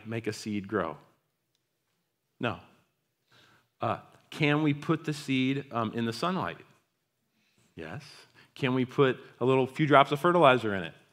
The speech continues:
Yes, we did that. Uh, can we change out the water? Yes. So do we as Christians have a responsibility to help create an environment in which the power, presence,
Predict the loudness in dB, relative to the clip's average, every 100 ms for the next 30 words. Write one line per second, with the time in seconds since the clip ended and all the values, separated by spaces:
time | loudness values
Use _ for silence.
0 | _ _ _ -14 -12 -12 -12 -14 -10 -10
1 | -8 -10 -10 -20 -20 -8 -6 -6 -12 -2
2 | 2 2 2 0 0 4 4 4 4 4
3 | 4 2 -6 -20 _ _ _ _ _ _
4 | _ -18 -16 -14 -16 -18 -20 -16 -2 -2
5 | -2 -12 -12 0 4 6 6 6 4 6
6 | 4 4 0 6 6 6 2 4 4 4
7 | 4 4 6 4 4 2 4 4 4 2
8 | 6 6 6 4 2 2 4 4 2 0
9 | 6 8 8 4 4 2 4 -2 -6